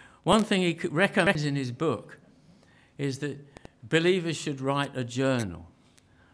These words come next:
Write down events. See how God works in your life.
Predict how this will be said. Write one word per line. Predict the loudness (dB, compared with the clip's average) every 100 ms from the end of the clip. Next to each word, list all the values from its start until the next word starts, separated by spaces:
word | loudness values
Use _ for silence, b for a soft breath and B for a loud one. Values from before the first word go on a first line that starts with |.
| b -4
Write | -2 -2 0
down | 2 4 4
events. | 4 4 4 2 -6 -8 -12 _ b b -10
See | -4 -2 0
how | -2 -2
God | 0 0 0
works | -2 -4 -6
in | -4
your | -4 -4
life. | -6 -8 -12 -16